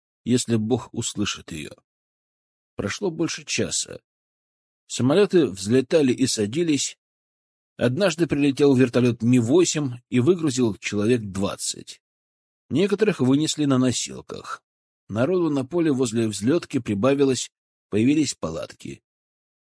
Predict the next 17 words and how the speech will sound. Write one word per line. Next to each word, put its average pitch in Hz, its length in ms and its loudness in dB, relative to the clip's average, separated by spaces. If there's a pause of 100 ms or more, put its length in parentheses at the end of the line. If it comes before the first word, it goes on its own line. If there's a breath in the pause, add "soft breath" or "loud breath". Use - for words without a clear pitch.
(120)
Петр 160 320 -4
нервно 151 480 2
ходил 127 340 2
из 120 200 -4
стороны 117 400 0
в 120 80 -4
сторону, 87 560 -2
не 101 80 -4
сводя 107 340 -2
взгляда 113 400 -2
с - 160 -6
Нивы. 85 480 -6 (920)
Диспетчер 208 600 0
общался 160 560 0
по 127 160 0
рации 127 360 2
безостановочно. 98 1080 -4